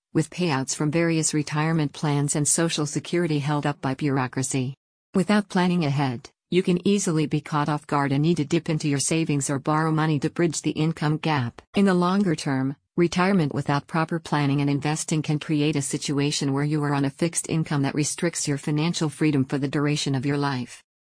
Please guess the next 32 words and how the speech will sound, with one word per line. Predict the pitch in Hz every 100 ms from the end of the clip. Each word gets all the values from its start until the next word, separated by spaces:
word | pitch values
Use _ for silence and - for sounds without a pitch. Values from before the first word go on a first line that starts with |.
| _ -
Not | 185 196
having | 180 170 160
any | 160 165
money | 160 160
coming | 160 151 143 139
in | 131
can | - 151
make | 143 -
traveling | - 160 160 135 131 139
or |
even | 143 147 156
covering | - 151 156 147
the | 139
costs | - 156 170 -
of | 139
unforeseen | 143 - 165 160 - 160
health | 151 165 170
issues | 147 160 135
or | 147
crises | 147 160 156 - 143 139
a |
huge | 139 170 165 -
strain. | - 147 127 123 131 _ _ _ -
Just | 208 -
thinking | 160 156 151
about | 139 127
it | 127
makes | 156 151 -
me | 156 139
anxious. | 156 - - 131 - -
Retirement | - 175 180 180 175 147 -
paradise. | 165 143 139 131 131 - -